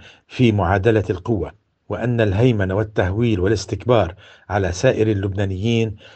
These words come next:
لم يعد لها مكان في المشهد العام. عقود عدة ويعاني اللبنانيون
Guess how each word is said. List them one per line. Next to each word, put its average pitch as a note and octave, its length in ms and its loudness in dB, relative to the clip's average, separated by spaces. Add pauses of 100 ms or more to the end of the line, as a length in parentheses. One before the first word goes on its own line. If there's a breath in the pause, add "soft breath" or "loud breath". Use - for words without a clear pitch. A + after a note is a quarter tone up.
(140 loud breath)
لم B2 240 2
يعد A2 300 2
لها G#2+ 180 2
مكان G2 640 -2
في - 120 -4
المشهد F#2 480 -4
العام. F2 380 -2 (300)
عقود G#2 540 0
عدة A2 500 0 (260 loud breath)
ويعاني G#2+ 500 2
اللبنانيون G#2 880 -4